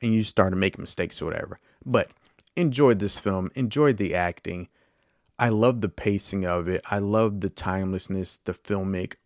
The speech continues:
old school vibe that it had. That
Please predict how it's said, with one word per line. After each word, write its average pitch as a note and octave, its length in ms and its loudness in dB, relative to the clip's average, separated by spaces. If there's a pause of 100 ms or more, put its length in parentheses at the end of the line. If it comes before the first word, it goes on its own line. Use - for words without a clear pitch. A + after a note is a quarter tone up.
old G2+ 360 -2
school F#2 420 -4
vibe E2 560 -2 (280)
that F2 200 -2
it - 160 -10
had. F#2+ 760 -4 (1200)
That G2 460 0